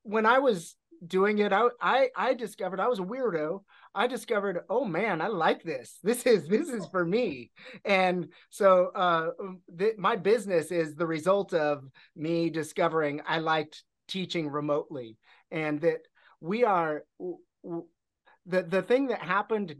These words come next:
during the school year, y-, you know, during the pandemic, that's not the way remote learning should be. Remote learning can be really, really amazing.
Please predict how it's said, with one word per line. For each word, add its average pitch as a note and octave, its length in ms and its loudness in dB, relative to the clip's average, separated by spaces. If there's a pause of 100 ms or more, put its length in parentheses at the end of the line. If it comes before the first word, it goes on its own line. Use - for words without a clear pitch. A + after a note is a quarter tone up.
(120)
during G#3 340 0
the G3+ 100 -4
school G#3 380 -2
year, A#3+ 380 -4
y-, A3 240 0
you F#3 140 -2
know, F#3 120 2
during G3 300 -2
the G3+ 80 -6
pandemic, F#3+ 600 -4 (640)
that's G#3+ 380 -4
not G3+ 240 -2
the F3+ 80 0
way D#3 720 0 (880)
remote E3+ 480 2
learning D3+ 480 -4
should D3 380 -8
be. B2 360 -10 (240)
Remote G#3 340 4
learning G3 300 2
can D#3 120 -10
be D#3 120 -4
really, A3 680 0
really G#3 380 4
amazing. D3 640 0